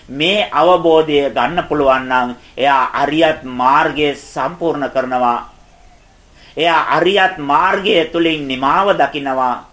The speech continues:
එහෙනම් මේ චර්යාව අපේ කයෙන් අපි නිරෝධ කරන්න ඕනේ. අපේ චර්යාව වලින් ඇතිවෙනා වූ කර්මය අපි නිමා දමන්න ඕනේ. ඒ වගේ තමයි අපේ නාසයෙන් ඇතිවෙන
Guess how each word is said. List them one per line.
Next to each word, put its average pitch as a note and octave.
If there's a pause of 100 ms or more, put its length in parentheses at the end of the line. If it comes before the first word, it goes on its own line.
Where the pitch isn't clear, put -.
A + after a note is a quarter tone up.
(760)
එහෙනම් D3+
මේ D3
චර්යාව D3+
අපේ C#3+
කයෙන් C#3+
අපි B2+
නිරෝධ E3
කරන්න C#3+
ඕනේ. C3+ (360)
අපේ E3
චර්යාව E3
වලින් E3
ඇතිවෙනා D3
වූ C3+
කර්මය D#3+ (160)
අපි C3
නිමා C#3+
දමන්න C#3+
ඕනේ. B2+ (1700)
ඒ D#3+
වගේ D#3+
තමයි E3
අපේ D#3
නාසයෙන් E3+
ඇතිවෙන D3+